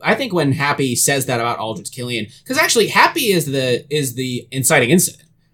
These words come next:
It's Happy's attitude about everything that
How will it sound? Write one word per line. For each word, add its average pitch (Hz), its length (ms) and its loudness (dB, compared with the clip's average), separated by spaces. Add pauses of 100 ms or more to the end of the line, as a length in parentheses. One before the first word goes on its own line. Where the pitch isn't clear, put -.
(120)
It's 165 200 2
Happy's 175 580 2
attitude 131 560 2
about 98 200 -8
everything 104 600 -12 (140)
that - 340 -2